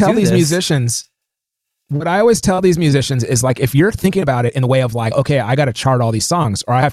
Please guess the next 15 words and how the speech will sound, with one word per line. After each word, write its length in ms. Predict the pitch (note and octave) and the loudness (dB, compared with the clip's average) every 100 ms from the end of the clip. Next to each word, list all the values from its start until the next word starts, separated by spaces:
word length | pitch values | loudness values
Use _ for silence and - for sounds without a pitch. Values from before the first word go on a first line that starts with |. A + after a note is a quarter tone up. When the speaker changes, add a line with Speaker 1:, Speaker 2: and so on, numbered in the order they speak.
| B2+ | -2
Speaker 1:
to 20 | |
learn 320 | B2 D3+ C3+ | 0 2 2
all 160 | A#2 C3 | 0 0
these 200 | B2 - | -2 -2
songs," 420 | E3+ C#3 G2 - - _ _ _ _ _ _ _ _ _ _ _ | -2 -2 -4 -8 -14 _ _ _ _ _ _ _ _ _ _ _
you, 300 | B2+ C#3 E3 D3 | -14 -6 -6 -6
this 320 | C3+ E3+ D#3 | -4 -2 0
isn't 240 | F3 D3+ | 0 0
your, 180 | C3+ B2+ | 0 0
this 200 | C#3 C#3 | 0 -2
isn't, 320 | - B2 A2+ - _ _ | 0 0 0 -8 _ _
you're, 300 | C3+ C3 C#3 | -2 0 0
you're 240 | C3 C#3+ | 2 2
overthinking 560 | C#3 C#3 B2+ C3+ A#2+ G#2 | 2 0 0 0 -2 -2
it. 120 | D2+ | -6